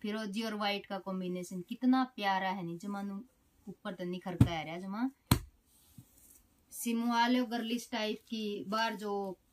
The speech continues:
भाई पढ़न जावे लड़कियां, उनके लिए बेस्ट है भी जमा। अगला है बे इसमें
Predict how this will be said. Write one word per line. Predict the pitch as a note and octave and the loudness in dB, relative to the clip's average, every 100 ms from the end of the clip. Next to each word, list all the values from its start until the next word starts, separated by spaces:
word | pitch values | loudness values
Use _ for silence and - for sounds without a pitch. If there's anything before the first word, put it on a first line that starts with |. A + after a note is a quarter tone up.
| _ | _
भाई | G3+ G3 F#3 F#3 - - - - | -4 -2 0 2 2 2 -4 -6
पढ़न | A3+ A3+ G#3+ | -4 -2 -2
जावे | G3 G3 G3+ G#3 | 0 0 0 -4
लड़कियां, | F#3+ F#3 - F#3 F#3 | -4 -6 -4 -2 0
उनके | G3 F#3 F3+ | 0 2 0
लिए | E3+ F3 | 0 0
बेस्ट | F3+ F#3+ F#3 - | 2 2 0 -2
है | F3 | -6
भी | G3+ | -4
जमा। | G3 F3+ E3+ - C4 G#3+ | -2 -2 6 6 6 -4
अगला | A3 C4 | 2 6
है | C4 A3 | 6 6
बे | B3+ | 4
इसमें | B3+ B3 A#3 | 2 2 4